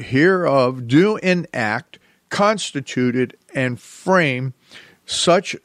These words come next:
just and equal laws, ordinances, acts, constitutions, and officers from time to time as shall be thought most meet and convenient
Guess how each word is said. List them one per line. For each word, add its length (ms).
just 520
and 160
equal 500
laws, 560
ordinances, 1040
acts, 640
constitutions, 1040
and 180
officers 880
from 280
time 340
to 160
time 560
as 160
shall 360
be 200
thought 400
most 520
meet 360
and 240
convenient 840